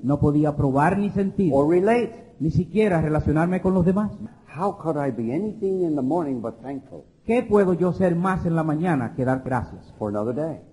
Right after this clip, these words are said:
Speaker 1: por otro día?
Speaker 2: It's because we are surrounded
Speaker 1: Porque estamos rodeados
Speaker 2: by a tremendous wave
Speaker 1: por una ola gigantesca
Speaker 2: of chronic negative reinforcement
Speaker 1: de refue-, refuerzo negativo crónico
Speaker 2: that we must learn to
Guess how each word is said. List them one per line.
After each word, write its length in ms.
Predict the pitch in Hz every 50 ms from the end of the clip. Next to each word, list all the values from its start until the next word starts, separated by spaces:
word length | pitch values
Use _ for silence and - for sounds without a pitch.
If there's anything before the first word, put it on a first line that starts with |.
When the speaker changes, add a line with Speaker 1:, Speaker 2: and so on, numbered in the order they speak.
| -
Speaker 1:
por 140 | - 117 117
otro 260 | 127 131 127 135 135
día? 260 | 131 127 123 110 95 - - - - - - -
Speaker 2:
It's 180 | 92 - - -
because 600 | 107 98 - - - - - 139 143 147 147 117
we 200 | 120 117 123 113
are 180 | 101 92 90 - - -
surrounded 480 | 92 87 98 120 143 135 110 85 71 - _ _ _ _ _ -
Speaker 1:
Porque 220 | - 123 113 - 120
estamos 360 | - - 131 131 151 165 139
rodeados 540 | 131 160 160 165 175 165 117 101 98 107 - - - - - - - - - 87
Speaker 2:
by 220 | 104 107 107 107
a 80 | 98 95 -
tremendous 560 | - 104 101 107 120 135 151 165 165 170 - 165
wave 380 | 131 127 143 131 110 95 80 - - - - - _ -
Speaker 1:
por 140 | - 131 139
una 240 | 156 160 160 143 139
ola 300 | 143 165 190 208 208 202
gigantesca 800 | 185 190 190 190 185 175 165 - 170 156 - - - - 104 98 - -
Speaker 2:
of 140 | 92 85 - -
chronic 420 | - - - 110 113 131 151 165 160 - - - - -
negative 500 | 78 90 113 131 127 143 131 139 143 127 -
reinforcement 760 | 123 127 123 117 113 - - 123 120 113 - - 73 135 - - _ -
Speaker 1:
de 280 | - 110 117 135 131 123
refue-, 640 | 123 139 139 135 135 135 123 - - 156 185 185 -
refuerzo 580 | 135 139 135 - 131 151 170 185 185 - - 151
negativo 540 | 143 135 127 120 117 - 139 143 139 147 143
crónico 440 | - 127 127 127 113 101 - - - - - - -
Speaker 2:
that 140 | 107 95 95
we 180 | 101 104 101 95
must 420 | 95 98 104 117 143 - - -
learn 280 | 123 120 120 117 113 110
to 140 | 110 123